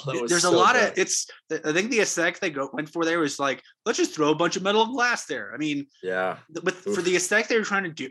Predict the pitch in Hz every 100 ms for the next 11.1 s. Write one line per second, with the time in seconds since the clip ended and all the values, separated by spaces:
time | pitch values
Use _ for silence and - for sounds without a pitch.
0 | - 143 160 175 139 143 190 208 190 156
1 | 151 156 170 156 - _ 147 175 170 143
2 | 156 190 214 208 185 175 147 156 - 143
3 | 143 139 135 _ - 131 123 120 139 139
4 | 151 247 208 175 151 131 - 127 131 127
5 | 120 - _ _ _ - - 160 196 190
6 | 185 190 175 190 170 185 180 190 285 277
7 | 226 226 247 208 202 175 151 101 139 127
8 | 113 143 _ _ 135 139 131 135 127 123
9 | - 131 113 120 113 107 104 _ _ _
10 | - 151 101 190 190 165 123 117 113 98
11 | 104